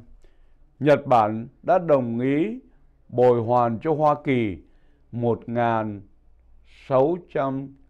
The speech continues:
nghìn tỷ yen là đồng tiền của Nhật. Đổi qua đô la là tương đương với chín tỷ ba trăm ba mươi triệu đô la.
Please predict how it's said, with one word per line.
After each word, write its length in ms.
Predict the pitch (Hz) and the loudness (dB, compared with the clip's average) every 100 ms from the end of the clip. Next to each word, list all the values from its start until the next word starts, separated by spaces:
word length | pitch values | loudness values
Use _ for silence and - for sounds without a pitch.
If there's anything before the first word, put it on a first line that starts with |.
| - | -8
nghìn 460 | 113 123 107 87 76 _ _ _ _ | -4 -2 -2 -6 -12 _ _ _ _
tỷ 380 | 117 95 73 76 - - | -4 -4 -6 -12 -18 -16
yen 360 | 90 113 107 90 - _ | 0 2 2 -2 -16 _
là 120 | - 90 | -12 -8
đồng 280 | 95 87 | -8 -8
tiền 260 | - 101 82 | -6 -8 -6
của 140 | 76 | -10
Nhật. 280 | 80 104 87 _ _ - _ _ - | -6 -4 -6 _ _ -20 _ _ -8
Đổi 280 | 107 92 78 | -2 -2 -2
qua 120 | 123 | -2
đô 200 | 135 135 | 2 4
la 360 | 139 139 131 113 - - - | 4 4 2 -4 -18 -20 -12
là 120 | 98 - | -12 -6
tương 260 | 139 135 135 | -2 -2 0
đương 260 | 139 131 | 0 0
với 140 | 123 143 143 | -2 -6 -2
chín 420 | 151 143 190 180 - - | 0 0 -2 -12 -16 -4
tỷ 360 | 110 76 85 113 | -2 -2 -8 -14
ba 280 | - 127 117 | -4 -2 -2
trăm 340 | 117 120 113 | -4 -6 -4
ba 140 | 113 113 | -4 -4
mươi 240 | 113 113 - | -6 -8 -4
triệu 320 | 120 - - | -2 -2 -6
đô 180 | 90 98 | -8 -4
la. 280 | 101 98 | -2 -4